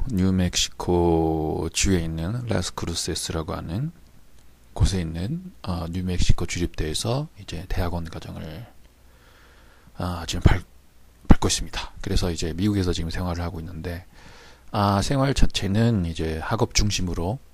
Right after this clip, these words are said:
음, 하고 있지만 이제, 아, 아무리 열심히 하던, 아, 한다 하던들 이렇게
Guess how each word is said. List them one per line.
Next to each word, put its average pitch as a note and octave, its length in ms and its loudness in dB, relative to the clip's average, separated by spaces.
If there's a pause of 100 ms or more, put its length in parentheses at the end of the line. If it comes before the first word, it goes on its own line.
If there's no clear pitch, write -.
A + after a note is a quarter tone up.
(160)
음, E2+ 240 -10
하고 F2 220 -2
있지만 A#2+ 640 -2
이제, D#2+ 520 -6 (1400)
아, F#2 560 -12 (580)
아무리 A2+ 260 -2
열심히 G#2+ 300 4
하던, C3+ 460 2 (200)
아, G2+ 180 -4
한다 G#2+ 440 -6
하던들 A2 520 4 (340)
이렇게 A2+ 280 -10